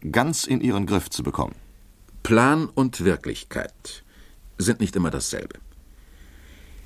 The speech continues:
Speaker 2: Wenn ich ein anderes Beispiel erwähnte, dann deshalb, weil ich vor der Gefahr einer gleichfalls unzulässigen Verallgemeinerung warnen möchte.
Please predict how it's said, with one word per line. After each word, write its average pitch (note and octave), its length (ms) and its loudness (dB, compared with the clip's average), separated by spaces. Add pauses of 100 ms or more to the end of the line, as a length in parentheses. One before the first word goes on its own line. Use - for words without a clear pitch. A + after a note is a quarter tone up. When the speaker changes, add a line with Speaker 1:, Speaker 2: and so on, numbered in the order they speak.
(160)
Speaker 2:
Wenn D3 160 8
ich F3 120 4
ein E3 80 0
anderes C#3 360 4
Beispiel A#2+ 340 4
erwähnte, B2 500 4
dann G#2 240 4
deshalb, C3 440 2 (540)
weil A#2+ 200 4
ich B2 140 0
vor C#3 140 4
der A#2+ 80 6
Gefahr C#3+ 480 4
einer G2 240 4
gleichfalls G#2 580 4
unzulässigen F#2+ 640 2
Verallgemeinerung F#2+ 920 4
warnen A1+ 320 -2
möchte. - 360 -10